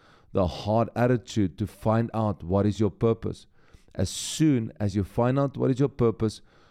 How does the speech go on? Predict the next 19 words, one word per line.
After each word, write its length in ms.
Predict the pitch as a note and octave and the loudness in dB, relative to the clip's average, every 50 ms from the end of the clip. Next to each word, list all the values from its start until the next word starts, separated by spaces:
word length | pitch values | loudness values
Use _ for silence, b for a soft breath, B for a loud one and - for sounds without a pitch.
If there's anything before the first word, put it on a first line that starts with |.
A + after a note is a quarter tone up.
| b b | b b
you 340 | - F#2 E2+ F#2+ A#2 B2+ A#2 | -12 -8 0 2 2 2 4
will 240 | G#2+ A2+ B2+ A#2 G#2 | 4 4 2 2 2
maximize 800 | F#2+ F#2 F#2+ G#2 A2 - - - C3+ C3 C3 B2+ B2+ C3 B2 A#2+ | 0 0 0 -2 -2 -4 -4 -4 -4 -2 0 0 0 0 2 0
it 140 | C3+ - | -2 -2
through 240 | - - - B2+ B2+ | -4 -8 -2 -2 0
your 140 | B2+ C3 B2 | 2 0 0
potential 720 | - - B2 - - A#2 G#2+ G#2 F#2+ - - G#2+ G#2 G2 b b b b b b b b | 0 -4 -6 -2 0 0 0 0 -4 -4 -4 -4 -4 -6 b b b b b b b b
and 160 | G#2+ G#2+ G#2 | -4 -2 -2
apply 380 | G2 - - - A#2 A2+ A2 G#2 - | -2 -4 -2 0 0 2 2 0 0
all 160 | - A#2 A#2+ A#2 | 2 0 0 2
the 140 | A#2 B2+ | 2 0
necessary 560 | A#2+ A2 G#2 G2+ - - A2 - - A#2+ A2 G#2+ | 0 2 0 -2 -2 -4 -10 -4 -2 0 0 0
principles 760 | - - A#2+ A#2 A2+ A2 - A#2 - - G#2 F#2 - - - b b b b b b b | 0 0 0 0 0 -2 -4 -6 -4 -4 -6 -6 -6 -12 -20 b b b b b b b
so 400 | - - - - - C#3 B2 A#2 | -14 -10 -8 -2 0 2 2 2
that 340 | G#2+ B2 C3+ B2 G#2+ - - | 2 2 2 0 0 -4 -6
you 300 | F2 F2+ F2+ G2 A2+ A#2+ | -10 -6 0 2 2 2
become 540 | G#2+ B2+ - - - A#2+ A#2 A2 G2 E2+ - _ _ - | 2 -2 -4 0 0 0 0 0 -2 -6 -10 _ _ -10
a 60 | G2+ | -10
person 580 | - - _ A#2+ A#2+ A2+ - - - F2 D2+ | -10 -4 _ 2 2 2 0 -4 -8 -8 -8